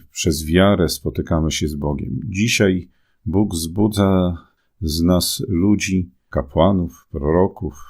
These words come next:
dzielnych mężczyzn, wierne kobiety, na wzór tych, y, z postaci biblijnych. I często nasze życie powiązane jest z nimi, nie tylko w tym, co jest Bożym dziełem, ale też w zwykłych grzechach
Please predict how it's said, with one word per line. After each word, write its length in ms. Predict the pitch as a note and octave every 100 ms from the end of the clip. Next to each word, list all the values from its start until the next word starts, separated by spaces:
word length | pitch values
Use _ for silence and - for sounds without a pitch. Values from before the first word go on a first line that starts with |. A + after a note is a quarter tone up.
| -
dzielnych 520 | - C#2+ D2+ D2+ D#2 -
mężczyzn, 500 | F#2 G2 - D2 D2+
wierne 280 | D#2+ E2+
kobiety, 640 | E2+ E2 E2+ F#2 F2+ E2+ E2+
na 160 | G#2+ G2+
wzór 440 | G#2 F#2+ B2 B2 A#2+ _ _ _
tych, 400 | - A#2+ B2 -
y, 200 | G2+ G#2 G2+
z 200 | - -
postaci 800 | - G#2+ - - A#2 - A#2+ G#2+
biblijnych. 720 | A2 A2 A2 D#2+ C#2 C2+ - _ _ _ A2+
I 40 |
często 360 | - A#2+ A#2+ A#2
nasze 280 | A2+ -
życie 280 | G2+ A2+ A#2
powiązane 680 | A2 G#2 A2 G#2 G#2 G#2+ G#2+
jest 220 | G#2+ G#2
z 180 | E2 D#2
nimi, 340 | F#2 F#2 D2
nie 140 | C#2+ E2
tylko 680 | G2 F#2 - F2+ F2 E2+ - _
w 140 | _ -
tym, 300 | F#2+ F2+ E2+
co 180 | - E2+
jest 340 | E2 - -
Bożym 380 | D2 D#2 E2 E2
dziełem, 360 | A#2 A#2+ G#2 F2
ale 220 | D#2+ E2
też 320 | F#2 F2+ -
w 40 | D#2+
zwykłych 580 | F2 G2 - F2+ - E2 D2
grzechach 580 | D2 E2+ A2 - F2